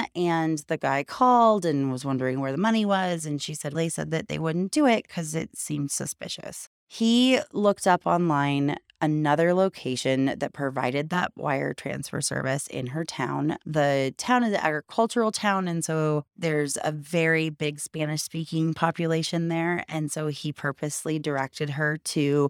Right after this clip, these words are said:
kind of like a mini mart of sorts, like a small market, to transfer this money. And they didn't ask any questions, and they wired it. A little bit more to the story. Oh, I guess it actually, I'm sorry,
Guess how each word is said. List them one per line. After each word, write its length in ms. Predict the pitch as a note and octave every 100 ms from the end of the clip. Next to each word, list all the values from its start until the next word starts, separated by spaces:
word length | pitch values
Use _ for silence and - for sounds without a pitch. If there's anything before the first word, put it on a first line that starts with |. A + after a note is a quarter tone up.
| -
kind 160 | F#4
of 40 | E4+
like 120 | F3
a 60 | D3
mini 320 | C#3+ D3+ D3+
mart 300 | C#3+ C#3+ -
of 220 | D3 D3
sorts, 400 | - D3+ C#3+ -
like 100 | D3+
a 80 | D#3
small 400 | - - D3+ C#3+
market, 500 | C#3+ C#3 - B2 - -
to 600 | - D#3+ D3 C#3+ C3+ C#3
transfer 400 | - D3 C3 D3
this 240 | B2 A#2
money. 320 | - D#2 G2 A2+
And 240 | F3 F#3+
they 140 | G3+
didn't 260 | F#3+ F3 D#3+
ask 300 | C#3+ C#3 -
any 120 | C3+
questions, 540 | - C3 - - C3+ B2+
and 160 | C3+
they 100 | C3
wired 380 | C3 - - D#2
it. 220 | F2 E2 - -
A 60 | G#3+
little 300 | A3+ C4 B3
bit 120 | A3+
more 140 | G#3+
to 60 | G#3
the 60 |
story. 200 | F#3+ G#3
Oh, 120 | B3 C4
I 200 | B3+ C4+
guess 240 | D4+ -
it 80 | D#4+
actually, 520 | B3+ A#3+ - G#3+ G3 -
I'm 160 | F3+ F#3
sorry, 340 | E3 C#3+ C#3